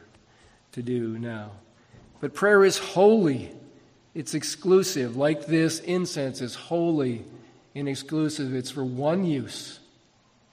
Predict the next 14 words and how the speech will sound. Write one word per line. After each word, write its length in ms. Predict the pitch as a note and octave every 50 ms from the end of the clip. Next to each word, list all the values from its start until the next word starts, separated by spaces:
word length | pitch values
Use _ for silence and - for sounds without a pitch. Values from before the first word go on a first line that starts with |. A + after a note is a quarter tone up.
| _ _ _ _ _ _ _ _ _ _ _ _ _ _ _ _ _ _ _ _ _ -
It's 280 | C#3 D3 C#3+ - - -
for 640 | - - D3 C#3+ C#3+ C#3 C#3 C#3 C#3 C#3 C3+ B2+ - - - - - - _ _ _ _ _ _ -
God. 520 | D#3+ D3 D3 D3 C#3 B2+ A#2 G#2 F#2+ F#2+ - - - - - _ _ _ _ _ _ _ _ _ _ _ _ _ _ _ _ _ _ _ _ _ _ _ -
And 180 | C#3 C3 B2+
he 320 | B2 - D3 E3+ F3 F#3 F#3+
loves 840 | F#3 E3+ D3 C#3+ C#3 C#3 C#3 C3+ C#3 C#3 C#3 C#3 C#3 - - - - - _ _ _ _ _ _ _
the 140 | - C3 C3
aroma 720 | C3 B2 B2+ C3+ C#3+ D3 D3 C#3 B2+ A#2+ A#2 A#2+ B2 B2+ B2+ - - -
of 160 | C3+ A#2+ A2
your 380 | A#2 A#2 B2 B2 B2+ C3 C#3 C#3
prayers. 680 | C3 - - B2+ A#2+ A2+ A2 G2 G2 - - - - - - _ _ _ _ _ _ _ _ _ _ _ _ _ _ _ _ _ _ _ _ _ _ _ _ _ _ _ _ _ _ _ _ _ _ _ _ _ _ _ _ _ _ _ _
So 140 | - - B2+
let's 200 | D3+ F#3+ F#3+ -
pray. 400 | - - D3+ D3 D3+ D3 D3+ E3+